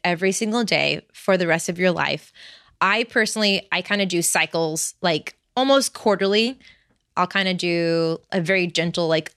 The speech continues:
lean bulk, and I eat a very specific ratio of macronutrients then. Then I'll do kind of like a, like a, a, a lean out, and then I do intuitive eating, and I kinda repeat it, and then repeat it. So, and what that looks like is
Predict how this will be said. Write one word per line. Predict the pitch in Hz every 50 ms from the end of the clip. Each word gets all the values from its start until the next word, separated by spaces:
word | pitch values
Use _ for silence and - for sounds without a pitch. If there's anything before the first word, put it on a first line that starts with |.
| -
lean | 175 170 170 165 165
bulk, | 160 - 269 294 285 277 277 - -
and | 190 160
I | 165 -
eat | 170 170 156 - - -
a | 175
very | 165 156 170 160 160 165 156
specific | - - - 160 - 160 180 175
ratio | 165 160 143 160 - - 175 170 165 160 160
of | 156 -
macronutrients | 165 147 135 - - 170 170 165 160 - - 165 147 135 - -
then. | 208 208 196 196 190 190 185 - - - _ _ -
Then | - 440 440
I'll | 415 330
do | - 339 330
kind | 320 - 294 285
of | 277 247
like | 247 240 233 214
a, | 190
like | 185 190 185 -
a, | - - -
a, | 190 185 180 180 - -
a | 185 180
lean | 180 180 202 196 202 208 214
out, | 208 202 196 190 190 190 185 185 - - - -
and | 190 190
then | 196 196 196
I | 190 185
do | 185 190 185
intuitive | 180 180 180 - 226 220 202 202 196 - -
eating, | 165 180 170 180 185
and | 180
I | 185 190
kinda | - 330 359 320
repeat | 220 196 185 185 - - 202 175 160
it, | 156 143 135 - _ _ _ _ _ _ _ _ _ _ _ _ _ _ _ _ -
and | 190 190 190 190
then | 185 185
repeat | 175 160 - - - 180 170 156
it. | 147 - -
So, | - 226 208 190 185 180 175 - _ _ _ _ _ _ _ _ _ _ _ _ _ _ _ _ _ _ -
and | 220 226
what | 233 269 285 -
that | 311 254 170
looks | 196 202 190 - 214 - - - -
like | 170 160 156 156 - - - 180
is | 180 175 170 165 165 160